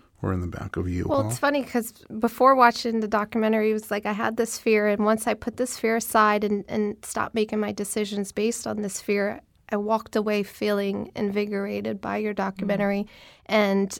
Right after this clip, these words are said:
Speaker 2: I considered, there was so much to consider that you never thought about before, even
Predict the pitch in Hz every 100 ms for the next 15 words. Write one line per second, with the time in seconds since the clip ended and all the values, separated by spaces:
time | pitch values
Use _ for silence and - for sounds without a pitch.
0 | - 208 190 - _ _ _ _ _ _
1 | - 233 - 247 220 - 220 220 - -
2 | 262 254 - - 247 226 - 277 247 220
3 | 240 240 233 220 226 196 185 196 208 208
4 | 214 214 226 226 220